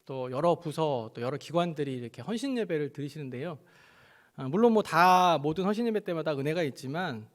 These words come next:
개인적으로는 특별히 명예 권사님들께서 헌신 예배를 드리실 때 좀 다른 좀 은혜와 감동이 있는 것을, 예, 느끼게 됩니다. 뭐 사실 올해는 코로나라서 이제 한복을 안 입으셨는데 작년까지는 제가 알기로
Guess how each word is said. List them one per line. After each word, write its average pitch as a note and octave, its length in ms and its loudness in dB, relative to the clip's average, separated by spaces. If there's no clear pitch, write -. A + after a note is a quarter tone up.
개인적으로는 G3+ 720 2
특별히 F3+ 440 -4
명예 C#3 200 0
권사님들께서 D#3+ 920 0
헌신 C4 280 -4
예배를 G3 200 -2
드리실 D3+ 420 -4
때 D#3 400 -6
좀 D3 140 -14
다른 D3 600 2
좀 C3 240 -12
은혜와 C#3 460 -4
감동이 D#3+ 520 -4
있는 C#3+ 180 -6
것을, C#3+ 480 -6
예, A2+ 200 -8
느끼게 C#3+ 340 -6
됩니다. C3 460 -6
뭐 C#3+ 240 -4
사실 F#3 160 -4
올해는 A3 300 6
코로나라서 A3+ 840 4
이제 C3 400 -6
한복을 B3 320 0
안 C#3 100 0
입으셨는데 E3 580 -2
작년까지는 F3+ 500 -2
제가 D#3 160 0
알기로 C#3 520 -2